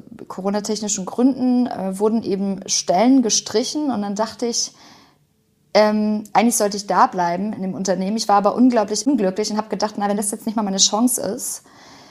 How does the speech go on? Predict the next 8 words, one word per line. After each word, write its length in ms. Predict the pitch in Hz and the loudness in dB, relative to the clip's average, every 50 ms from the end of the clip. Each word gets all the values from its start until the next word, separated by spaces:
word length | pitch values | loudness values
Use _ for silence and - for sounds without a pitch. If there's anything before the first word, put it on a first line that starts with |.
| - - - - _ - | -20 -20 -20 -20 _ 0
dann 500 | - 220 202 208 208 220 214 214 - - | 4 4 4 4 4 0 -4 -6 -6 -2
weiß 220 | 190 190 214 - | 0 0 0 0
ich 160 | 254 214 - - | -2 -6 0 2
auch 140 | 202 233 | 2 4
nicht.“ 280 | 240 214 220 220 - - | 2 0 -2 -4 -6 -6
Und 280 | - 202 208 202 - - | -8 -8 -8 -8 -4 -2
habe 200 | 214 226 233 214 | -2 -2 -2 -2
dann 520 | - 202 190 196 226 247 269 311 320 - | -4 -4 -6 -4 -2 -2 -2 -2 -4 -10